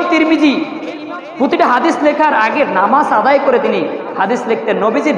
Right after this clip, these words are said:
দিদার নসিব হয়ে যেত সেই বিশ্বনবী হযরত মুহাম্মদ মুস্তাফা সাল্লাল্লাহু আলাইহি সাল্লামের শানে তিনি বাব টেনেছেন, বাবু মা জাআ ফি মিলাদুন নবী সাল্লাল্লাহু আলাইহি ওয়াসাল্লাম। এই মিলাদুন নবী সাল্লাল্লাহু আলাইহি ওয়াসাল্লাম টানার পরে এখন যদি আপনি আমি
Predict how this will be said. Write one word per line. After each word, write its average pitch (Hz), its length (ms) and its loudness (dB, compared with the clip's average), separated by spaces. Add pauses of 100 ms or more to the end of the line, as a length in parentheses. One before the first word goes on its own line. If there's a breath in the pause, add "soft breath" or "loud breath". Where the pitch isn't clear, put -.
দিদার 302 340 4
নসিব 359 280 2
হয়ে 330 180 6
যেত 339 120 2 (540)
সেই 277 180 2
বিশ্বনবী 302 420 0
হযরত 285 260 2
মুহাম্মদ 277 380 2
মুস্তাফা 269 380 -2
সাল্লাল্লাহু 254 580 0
আলাইহি 247 180 4 (100)
সাল্লামের 294 380 2
শানে 330 180 2 (420)
তিনি 269 140 2 (140)
বাব 320 220 6 (100)
টেনেছেন, 339 340 4 (120)
বাবু 320 160 4 (100)
মা 320 160 4
জাআ 330 240 4
ফি 320 100 2 (120)
মিলাদুন 339 420 2
নবী 349 160 4 (140)
সাল্লাল্লাহু 330 540 4 (100)
আলাইহি 311 320 4
ওয়াসাল্লাম। 226 420 0 (760)
এই 269 60 4 (100)
মিলাদুন 294 500 2
নবী 320 220 2
সাল্লাল্লাহু 247 560 0
আলাইহি 247 160 2
ওয়াসাল্লাম 247 340 -2
টানার 262 340 2
পরে 220 160 2 (440)
এখন 254 160 -2 (100)
যদি 214 140 0 (100)
আপনি 196 240 -2
আমি 208 80 -2